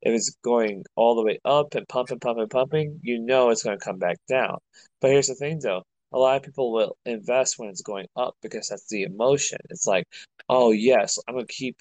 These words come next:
going. I'm gonna keep going because, like, I caught it when it's on the way up. It's gonna just go on forever." No, it's not.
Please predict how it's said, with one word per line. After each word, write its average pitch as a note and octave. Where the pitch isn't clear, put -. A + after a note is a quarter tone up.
going. B2
I'm A2
gonna A2+
keep B2+
going A#2
because, A2+
like, A2+
I G#2
caught A#2
it A2
when G#2
it's G2
on G#2
the G#2
way G2+
up. A#2+
It's A2
gonna A2+
just -
go A2+
on G#2+
forever." A2+
No, G2+
it's -
not. G2